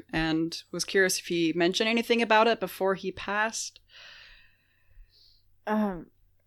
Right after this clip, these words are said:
Speaker 2: I'm sorry to say, besides Jim running his damn mouth, letting everyone know how he died, uh, he, the, the poor man was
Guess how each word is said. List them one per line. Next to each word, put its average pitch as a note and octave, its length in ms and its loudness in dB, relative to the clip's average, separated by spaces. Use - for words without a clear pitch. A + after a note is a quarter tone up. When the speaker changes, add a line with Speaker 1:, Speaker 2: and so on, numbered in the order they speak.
Speaker 2:
I'm G3+ 300 2
sorry A#3 320 4
to F3+ 80 4
say, G#3 320 4
besides G3 500 2
Jim G3+ 300 2
running G3 160 0
his E3+ 120 -4
damn F#3 320 -4
mouth, E3+ 360 -4
letting F#3+ 240 2
everyone F3+ 300 2
know F#3 160 4
how F3+ 200 -2
he F3 120 -2
died, F#3 480 0
uh, G#3 240 0
he, G#3 260 -4
the, G#3 100 -2
the G#3+ 120 -4
poor A#3+ 280 0
man G#3 400 6
was F3+ 420 -2